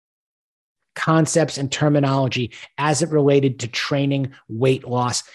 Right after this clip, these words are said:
and nutrition. I think that's really important, because for many of us, most of us probably,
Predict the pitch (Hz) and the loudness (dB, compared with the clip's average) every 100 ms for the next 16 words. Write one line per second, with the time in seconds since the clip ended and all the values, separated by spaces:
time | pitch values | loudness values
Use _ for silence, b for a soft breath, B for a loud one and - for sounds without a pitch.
0 | B 127 123 117 - 113 - 78 - _ | B -2 0 0 0 0 -2 -4 -10 _
1 | _ _ _ _ _ _ _ _ _ _ | _ _ _ _ _ _ _ _ _ _
2 | _ _ _ _ _ - 147 143 208 208 | _ _ _ _ _ 0 0 4 2 4
3 | 190 - 143 156 151 139 135 143 135 120 | 2 2 2 4 4 2 -2 -4 -4 -6
4 | 135 - 131 - 135 131 156 202 220 214 | -8 -6 -6 -4 -4 -2 2 4 4 4
5 | 147 101 92 - 98 113 143 226 214 156 | 4 0 -6 -8 -8 -2 2 4 2 -2
6 | 117 107 - 120 104 101 95 110 | -2 -4 -8 -8 -8 -8 -8 -8